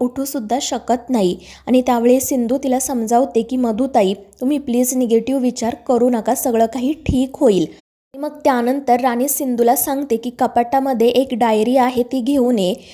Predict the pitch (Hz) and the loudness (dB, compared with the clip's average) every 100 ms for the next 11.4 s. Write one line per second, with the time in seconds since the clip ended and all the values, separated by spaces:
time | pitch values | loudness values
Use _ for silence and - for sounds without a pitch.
0 | - - 269 247 262 294 277 240 247 262 | -16 -2 2 2 2 2 4 4 2 2
1 | 285 233 254 254 220 247 262 254 269 226 | 2 2 2 0 0 -2 2 2 4 2
2 | - 185 180 - - - 247 254 233 247 | 0 -2 -2 -6 -8 0 2 2 2 0
3 | 269 285 254 226 269 302 240 233 240 262 | 0 2 2 2 -2 -2 0 2 2 0
4 | 208 233 277 302 285 214 185 190 - - | 4 4 4 0 -2 0 0 -2 -4 -16
5 | _ 247 254 254 277 277 240 277 247 233 | _ 0 2 2 2 0 0 0 0 0
6 | 247 240 240 - 240 254 294 285 226 240 | -2 -2 -4 -4 -2 -2 0 0 2 2
7 | 254 269 269 262 247 285 - 294 233 240 | 2 0 0 0 0 -2 -2 0 2 2
8 | 233 262 196 180 - - - _ 269 269 | 0 0 2 0 -4 -16 -20 _ 0 2
9 | 277 277 269 240 226 277 294 233 240 240 | 2 2 0 0 -2 -2 -2 0 -2 -2
10 | 269 277 - 269 220 247 240 233 - 240 | -4 -4 0 0 2 0 2 0 0 -6
11 | 240 247 208 | -2 0 2